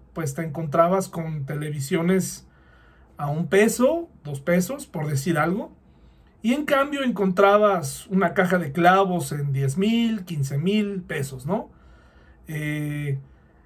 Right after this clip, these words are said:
esto es una anécdota que nos permite comprender cómo el mundo ha revalorado y ha cambiado los precios y ha cambiado lo que verdaderamente importa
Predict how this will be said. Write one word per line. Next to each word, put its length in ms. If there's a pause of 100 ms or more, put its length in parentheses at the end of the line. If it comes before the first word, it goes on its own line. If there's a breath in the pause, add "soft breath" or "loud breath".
(800 soft breath)
esto 320
es 480
una 160
anécdota 560
que 100
nos 460
permite 540
comprender 680
cómo 360
el 100
mundo 640
ha 380
revalorado 1040
y 100
ha 140
cambiado 440
los 200
precios 680 (600 soft breath)
y 120
ha 100
cambiado 540
lo 160
que 80
verdaderamente 720
importa 680